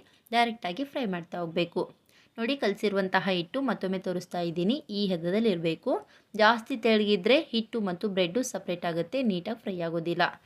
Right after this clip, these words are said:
ಮತ್ತು ಹಿಟ್ಟು ತುಂಬ ಗಟ್ಟಿಯಾಗಿದ್ರೂ ಕೂಡ ಬ್ರೆಡ್‌ಗೆ ನೀಟಾಗಿ ಕೋಟ್ ಆಗೋದಿಲ್ಲ. ಹಾಗಾಗಿ ಈ ಹದದಲ್ಲಿ ಕಲಸಿ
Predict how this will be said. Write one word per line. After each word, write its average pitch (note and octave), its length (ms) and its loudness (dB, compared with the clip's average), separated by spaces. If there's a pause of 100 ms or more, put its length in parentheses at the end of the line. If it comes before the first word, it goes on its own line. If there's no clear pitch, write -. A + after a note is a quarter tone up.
ಮತ್ತು C4+ 220 -2
ಹಿಟ್ಟು B3+ 400 4
ತುಂಬ C4 220 0
ಗಟ್ಟಿಯಾಗಿದ್ರೂ G#3 680 2
ಕೂಡ G#3 260 0
ಬ್ರೆಡ್‌ಗೆ G#3 360 2
ನೀಟಾಗಿ G3+ 420 2
ಕೋಟ್ A3+ 200 0
ಆಗೋದಿಲ್ಲ. E3+ 400 0 (140)
ಹಾಗಾಗಿ A#3+ 600 2
ಈ G3+ 160 -2
ಹದದಲ್ಲಿ F3+ 440 -4
ಕಲಸಿ F3 320 -6